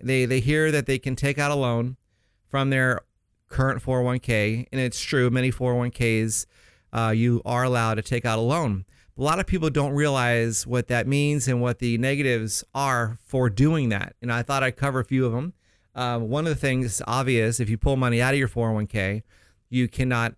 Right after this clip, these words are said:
have that money grow. It's gone. It's taken out, uh, obviously, but that's a, a main point. But also the other issue a lot of people have, most four oh one Ks, once you take a loan out of it,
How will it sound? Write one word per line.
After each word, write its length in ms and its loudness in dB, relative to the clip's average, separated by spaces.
have 200 0
that 140 -4
money 200 -4
grow. 360 0
It's 140 -2
gone. 380 0
It's 260 -2
taken 320 -4
out, 260 0
uh, 300 0
obviously, 540 -2
but 140 -2
that's 260 0
a, 140 -2
a 100 0
main 220 -2
point. 400 -4
But 120 0
also 400 0
the 420 2
other 260 0
issue 320 2
a 20 2
lot 140 2
of 80 -2
people 280 0
have, 340 2
most 260 0
four 200 -2
oh 20 0
one 100 -2
Ks, 480 0
once 280 -2
you 60 -4
take 200 0
a 80 2
loan 500 0
out 200 2
of 100 2
it, 220 0